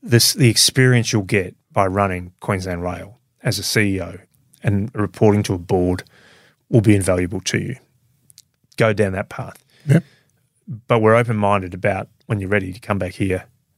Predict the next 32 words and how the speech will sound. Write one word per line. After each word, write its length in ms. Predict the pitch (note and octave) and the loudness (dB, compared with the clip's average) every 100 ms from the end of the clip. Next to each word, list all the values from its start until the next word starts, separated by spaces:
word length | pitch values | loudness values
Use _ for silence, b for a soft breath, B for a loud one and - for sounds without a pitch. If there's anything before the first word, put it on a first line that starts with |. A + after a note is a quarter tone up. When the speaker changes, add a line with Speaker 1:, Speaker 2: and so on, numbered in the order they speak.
| _ | _
Speaker 1:
and 120 | - | -4
we'll 100 | F#2+ | -2
bring 180 | F2 F#2+ | 0 0
you 60 | F#2+ | 0
back 220 | F#2 F2+ | -2 -2
as 100 | F2+ | -10
an 80 | F2 | -12
exec." 380 | G2 F#2+ - _ b b b b b b b b | -8 -8 -10 _ b b b b b b b b
And 120 | A#2 | -2
so 320 | - G#2+ G2+ A2+ | 4 4 4 0
that 140 | D3 - | 0 2
was 180 | D#3 A#2+ | 4 4
a, 140 | A2 - | 2 -2
a 80 | - | -6
sort 180 | - G2 | -4 -2
of 80 | F2+ | -4
a 60 | |
loose 420 | F#2 G#2 - - - _ | 0 0 0 -6 -14 _
agreement 460 | A2+ G2 G2+ F#2+ G#3+ | -6 -2 -2 -2 -6
for 100 | - | -10
quite 240 | - G#2 | 0 0
a 40 | F#2+ | 2
while. 240 | F#2+ F#2+ | -2 -4
And 100 | F#2+ | -6
then 300 | F#2+ F#2 F#2 _ - | -6 -8 -12 _ -4
early 240 | A#2+ G#2+ F#2+ | 0 2 0
two 180 | - G2+ | -4 -4
thousand 380 | G2+ F#2 F#2 | -2 -4 -8
and 100 | F2+ | -14
twelve, 500 | - A2+ F#2+ F2+ F2 _ _ _ _ _ _ _ | -6 0 0 0 -8 _ _ _ _ _ _ _
that 180 | D3+ G2 | -2 -2
eventuated. 640 | F#2 G2+ - F#2+ F2 F#2+ | 0 -2 -2 -2 -2 -6